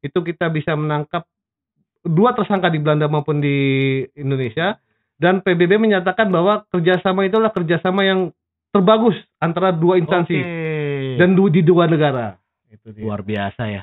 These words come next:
Speaker 2: Kalau dipikir-pikir tuh berarti, eh, kita nggak tahu nih sebenarnya apa aja sih yang dikerjakan oleh, eh, banyak, apa sebutannya ya, bisa dibilang, eh, home staff atau staff K B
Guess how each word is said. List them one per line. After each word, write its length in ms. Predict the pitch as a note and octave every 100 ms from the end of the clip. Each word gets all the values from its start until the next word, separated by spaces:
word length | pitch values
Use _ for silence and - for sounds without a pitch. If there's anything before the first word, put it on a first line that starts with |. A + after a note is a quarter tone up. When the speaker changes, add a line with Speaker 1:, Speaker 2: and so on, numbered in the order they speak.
| -
Speaker 2:
Kalau 240 | A#2+ C#3
dipikir-pikir 640 | D#3 D3 D3+ D#3 D#3 D#3 D#3+
tuh 160 | G#3
berarti, 400 | D#3+ D3+ G#3 G#3 - _ _ _
eh, 480 | C#3+ D3+ D3+ D3+ D3+ C#3+ _ _ _ _ F#3
kita 120 | C4
nggak 160 | A3+ F#3
tahu 240 | B3+ A#3
nih 160 | D#3+ B2+ A#2
sebenarnya 560 | - E3 F3 G#3 A3 -
apa 400 | E3 - F3 C#3+
aja 160 | D3 D#3+
sih 160 | G#3+
yang 80 | F#3+
dikerjakan 560 | D#3+ D3 C#3 C3+ D3 C#3+
oleh, 320 | C3+ C#3+ C3+ _ _ _ _ C#3
eh, 160 | C#3+
banyak, 560 | B2+ B2 B2 C#3 E3+ F3 _ _ _ _ _ _ _ _ _ _ _
apa 140 | C#3 C#3+
sebutannya 400 | C3+ C3 A#2+ B2
ya, 80 |
bisa 160 | C3+ -
dibilang, 480 | A#2 A#2+ C3+ D3 D3
eh, 140 | B2
home 160 | A#2 D3+
staff 240 | - C#3+
atau 160 | A#2+ C3
staff 240 | - D#3+
K 80 |
B 80 | D3